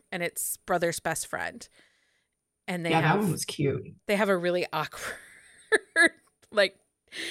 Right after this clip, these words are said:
Speaker 1: when they decide they're going to be together, it's kinda awkward, and you're like, "Okay." <laughs>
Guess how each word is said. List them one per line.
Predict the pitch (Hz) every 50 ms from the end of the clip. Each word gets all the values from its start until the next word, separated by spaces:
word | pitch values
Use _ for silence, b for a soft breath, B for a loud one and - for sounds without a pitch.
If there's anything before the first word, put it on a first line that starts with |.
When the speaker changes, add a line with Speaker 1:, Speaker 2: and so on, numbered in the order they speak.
| B 254 B
Speaker 1:
when | B 254 254
they | 262 262 269
decide | 269 302 294 - - 208 202 202 214 220 226 214
they're | 233 220
going | 208 208 196 196 190 196
to | - 220
be | 185 180 180
together, | 180 - 175 - 165 156 156 160 160 160
it's | 156 - -
kinda | - - - 151 139 -
awkward, | - 147 147 - - - - - 262 196
and | 165 165
you're | 165 160
like, | - 123 - - - - - - _ -
"Okay." | 185 - 339 - - - 427 285 262 285 - - -
<laughs> | 330 311 311 - - 339 359 - - - - 466 440 -